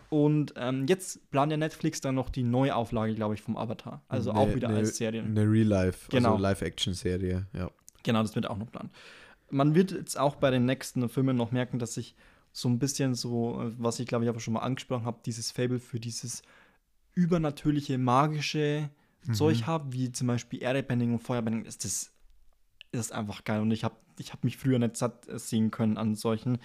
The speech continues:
Speaker 2: Und bist wahrscheinlich auch im Garten draußen rumgelaufen und hast,
Speaker 1: Ja!
Speaker 2: hast
Speaker 1: Ja!
Speaker 2: Feuer und Wasser bändigen
Speaker 1: Ja,
Speaker 2: wollen.
Speaker 1: wirklich! Wirklich, du bist draußen rumgelaufen und dann hast du halt diese, diese, diese Gesten nachgemacht,
Speaker 2: Mhm.
Speaker 1: wie du halt bestimmte Dinger machst.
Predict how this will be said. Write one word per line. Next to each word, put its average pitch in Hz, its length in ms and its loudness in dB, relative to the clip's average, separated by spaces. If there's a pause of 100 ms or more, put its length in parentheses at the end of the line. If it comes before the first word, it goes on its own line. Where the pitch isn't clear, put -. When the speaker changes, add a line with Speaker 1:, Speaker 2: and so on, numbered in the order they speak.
(100)
Speaker 2:
Und 104 140 -2
bist 117 200 2
wahrscheinlich 104 400 2
auch 98 100 0
im 107 120 0
Garten 110 300 0
draußen 107 320 0
rumgelaufen 107 560 2
und 104 40 -2
hast, 139 140 2
Speaker 1:
Ja! 247 340 0 (360)
Speaker 2:
hast - 160 -12
Speaker 1:
Ja! 415 140 0 (240)
Speaker 2:
Feuer 107 580 0
und 95 180 -6
Wasser 101 300 -2
bändigen 98 500 -2
Speaker 1:
Ja, 226 180 4
Speaker 2:
wollen. 196 100 2
Speaker 1:
wirklich! 226 600 2 (380)
Wirklich, 180 400 0
du 143 80 -6
bist 185 220 -2
draußen 180 260 4
rumgelaufen 190 420 2
und 160 60 2
dann 151 140 2
hast 156 180 -2
du 156 40 2
halt 147 160 4
diese, 139 200 -2
diese, 123 460 0 (420)
diese 113 200 -2
Gesten 170 460 2
nachgemacht, 156 560 4
Speaker 2:
Mhm. 139 80 2
Speaker 1:
wie 151 40 8
du 143 100 4
halt 135 160 2
bestimmte 123 360 -2
Dinger 143 240 2
machst. 139 320 -2